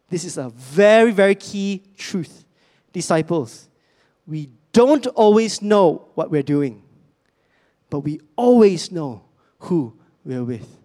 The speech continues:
We don't always know what we're doing, but we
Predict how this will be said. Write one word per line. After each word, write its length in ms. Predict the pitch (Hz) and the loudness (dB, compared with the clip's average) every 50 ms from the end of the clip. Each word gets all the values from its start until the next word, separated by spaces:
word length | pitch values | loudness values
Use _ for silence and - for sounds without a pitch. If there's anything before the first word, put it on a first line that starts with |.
| _ _ _ _ _ _ _ _ _ _ _ _ _ _ _ _ _ _ _ _ _ _ _ _ _ _ _ | _ _ _ _ _ _ _ _ _ _ _ _ _ _ _ _ _ _ _ _ _ _ _ _ _ _ _
We 160 | - 190 202 190 165 _ _ _ | -6 -6 -6 -6 -8 _ _ _
don't 340 | - 254 269 294 320 330 294 | 2 2 6 6 6 4 2
always 460 | 240 - 254 240 247 269 269 240 - | 2 2 4 4 4 4 2 0 -4
know 300 | 254 254 247 262 269 269 | -2 0 2 4 6 6
what 240 | 262 269 269 269 247 | 6 6 4 4 4
we're 100 | 233 233 | 2 0
doing, 640 | 208 170 220 240 269 294 294 254 202 151 131 117 110 _ _ _ _ _ _ _ _ _ _ _ _ _ _ _ | 2 2 2 2 4 4 2 2 0 -2 -6 -12 -18 _ _ _ _ _ _ _ _ _ _ _ _ _ _ _
but 120 | - 175 | -4 -4
we 220 | 175 165 180 190 | -2 -4 -6 -8